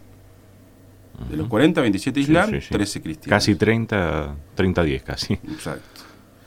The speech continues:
Speaker 1: En diez países, nos vamos al otro extremo, en diez países el Estado regula estrictamente todas las instituciones religiosas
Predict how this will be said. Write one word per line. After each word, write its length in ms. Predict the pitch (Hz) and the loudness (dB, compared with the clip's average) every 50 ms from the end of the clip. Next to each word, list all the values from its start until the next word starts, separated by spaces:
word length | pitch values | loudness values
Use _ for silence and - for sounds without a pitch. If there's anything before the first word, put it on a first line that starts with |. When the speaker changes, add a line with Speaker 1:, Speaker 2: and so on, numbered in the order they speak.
| - - - - - - - - - | -20 -20 -20 -20 -20 -20 -20 -10 -2
Speaker 1:
En 180 | 113 123 139 | 4 6 6
diez 180 | 165 214 220 208 | 6 6 2 0
países, 540 | - - 151 135 139 180 185 - 143 110 80 | 2 4 6 6 6 6 4 2 0 0 2
nos 140 | 87 90 98 | 0 0 0
vamos 240 | 113 120 113 107 | 2 2 2 2
al 80 | 95 101 | 2 2
otro 220 | 107 113 - 95 | 0 0 -2 -6
extremo, 500 | 87 - - - 95 85 80 76 76 78 | -8 -8 -8 -6 -6 -4 -4 -4 -4 -4
en 80 | 76 90 | -2 2
diez 160 | 113 156 160 | 2 2 2
países 600 | 156 - 135 123 135 160 156 - - 98 - - | 2 2 2 4 4 2 2 0 -4 -4 -4 -4
el 100 | 92 85 | -6 -6
Estado 420 | 85 - - - 139 143 147 135 120 | -8 -10 -2 0 2 2 2 2 0
regula 340 | - 92 104 120 135 139 | 0 0 0 2 2 0
estrictamente 640 | 120 - - 165 160 151 - 135 131 147 143 135 123 110 | -2 -2 -2 -2 -2 0 0 2 4 4 4 2 0 -2
todas 300 | - - 180 190 180 147 | -4 -4 0 2 2 2
las 160 | 123 120 - | 2 0 -2
instituciones 580 | 92 98 98 92 101 101 - 127 127 127 117 | -2 -2 -2 -2 -4 -4 -2 -2 -2 -2 -2
religiosas 800 | 117 117 117 123 123 - 151 147 139 127 - - 143 147 151 - | -2 -4 -4 -6 -2 0 2 2 2 0 -4 -6 -6 -8 -8 -10